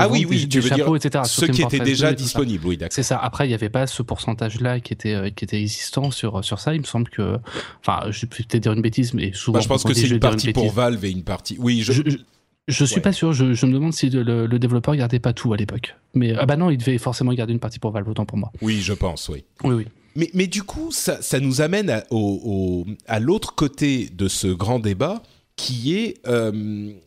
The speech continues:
Speaker 1: est-ce que les, il est intéressant pour les développeurs, euh, de mode de rentrer dans un système comme celui-ci ? Alors, euh, pour la partie Bethesda, c'est marrant parce que on se retrouve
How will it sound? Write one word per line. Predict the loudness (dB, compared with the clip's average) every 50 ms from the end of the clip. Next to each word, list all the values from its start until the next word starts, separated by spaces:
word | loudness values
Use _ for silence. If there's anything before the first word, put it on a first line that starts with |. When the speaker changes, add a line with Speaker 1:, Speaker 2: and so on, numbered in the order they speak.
| _ _ -4
Speaker 1:
est-ce | -2 -2 -2 -2
que | 0 2 4 4 4 2 0 0
les, | -2 0 0 0 -2 -4 -8 -12 -12 -10 -8
il | -6 -2 -2 -2
est | -2 0
intéressant | -2 -2 -2 0 -2 0 0 0 -2 0 -2 -2 -2 -4 -8 -14 -20 -10 -4
pour | 0 2 2 4
les | 2 2
développeurs, | 2 0 0 0 0 0 0 2 0 0 2 0 0 -2 -2 -4 -4 -2
euh, | -2 0 2 2 0 0
de | -2 0 0 0
mode | 2 2 2 2 2 0 0 -2 -2 -4 -10 -20 -20 -12 -4
de | -2 0
rentrer | 0 0 0 -2 -2 -2 -2
dans | 0 0 0 -2
un | -2 -2
système | -4 -6 -4 -2 -2 -2 -2 0
comme | -2 -2 -2
celui-ci ? | 0 -2 -2 0 -2 -4 -4 -8 -14 -16 -18 -20 _ _ _ _ _ _ 0
Alors, | 2 2 2 2 -2 -8 -18 -20 _ _ _ _ _ _ _ _ _ _ _ _ _ _ _ _ _ -14
euh, | -14 -12 -8 -2 0
pour | 2 2 4 4
la | 2 2
partie | 2 0 0 0 -2 -4 -4 -4 -2 -2 -2 -2 -2 0
Bethesda, | 2 2 2 2 2 0 0 2 2 0 0 0
c'est | -2 -2 -2
marrant | 0 0 0 0 0 -2
parce | -2 -2 -4 -4 -2
que | 0 0 0 0 -2 -6 -14 -20 -20 -20 _ _ _ _ _ _ _ _ _ _ _ _ _ _ -8 -4 -2
on | -2 0
se | 0 0
retrouve | 0 0 0 -2 -2 -4 -6 -4 -2 0 0 0 0 -2